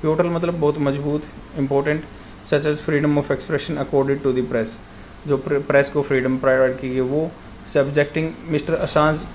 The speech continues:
to trial will be a blow against media freedom in the U S। तो बोल रहे हैं कि सब्जेक्टिंग, ये चीज़ें क्या है, इसको मद्देनज़र रखते हुए मिस्टर Assange to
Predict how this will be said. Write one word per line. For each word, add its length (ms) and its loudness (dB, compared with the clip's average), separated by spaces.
to 180 -2
trial 340 6
will 220 0
be 140 4
a 100 -4
blow 180 6
against 340 2
media 220 4
freedom 420 0
in 120 0
the 120 0
U 160 0
S। 100 -2
तो 80 2
बोल 140 4
रहे 120 2
हैं 80 2
कि 80 2
सब्जेक्टिंग, 540 2
ये 120 -2
चीज़ें 380 -4
क्या 120 4
है, 80 2
इसको 200 -2
मद्देनज़र 640 4
रखते 240 0
हुए 120 6
मिस्टर 340 2
Assange 400 4
to 80 0